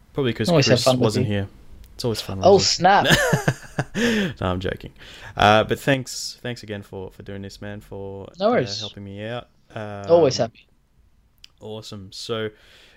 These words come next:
Speaker 1: if you wanna follow us, uh, you can find me, uh, at Hangs with Rog on Instagram.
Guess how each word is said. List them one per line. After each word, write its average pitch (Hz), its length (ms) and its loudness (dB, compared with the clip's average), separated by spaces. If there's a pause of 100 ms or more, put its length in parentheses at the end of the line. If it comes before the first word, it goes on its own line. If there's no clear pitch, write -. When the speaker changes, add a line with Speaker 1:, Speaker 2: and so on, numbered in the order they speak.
(100)
Speaker 1:
if 127 300 -10
you 127 580 -8
wanna 113 840 -10
follow 117 340 -8
us, - 500 -10 (140)
uh, 101 520 -10 (100)
you 107 120 -16 (120)
can 101 480 -12
find 104 680 -14 (100)
me, 156 720 -12 (160)
uh, 117 500 -12 (100)
at 110 160 -16
Hangs 139 380 -12
with 123 220 -14
Rog 117 400 -12 (300)
on 107 480 -14
Instagram. 175 480 -14